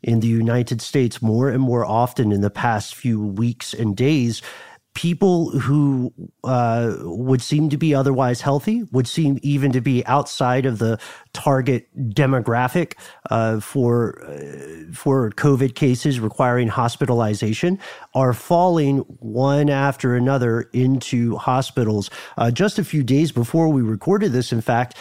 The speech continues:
a twelve-year-old child here in, uh, here in Atlanta, Georgia, was hospitalized with what was originally diagnosed as pneumonia and then later realized to be covid nineteen.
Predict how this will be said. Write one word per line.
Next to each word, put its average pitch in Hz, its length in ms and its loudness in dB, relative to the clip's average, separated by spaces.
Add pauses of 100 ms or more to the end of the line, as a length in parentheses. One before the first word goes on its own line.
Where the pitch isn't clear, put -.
(160)
a 120 260 2
twelve-year-old 151 1200 0
child 143 640 0 (180)
here 139 520 0
in, 123 480 2
uh, 110 440 0
here 127 360 0
in 123 140 2
Atlanta, 127 540 0
Georgia, 120 540 0 (240)
was 127 280 2
hospitalized 120 1000 0
with 117 200 -2
what 123 180 2
was 123 220 0
originally 120 540 2
diagnosed 120 640 0
as 104 180 -2
pneumonia 143 520 2 (260)
and 117 400 2
then 120 500 0
later 127 320 2
realized 120 600 0
to 117 40 0
be 110 440 0
covid 107 420 0
nineteen. 104 640 -2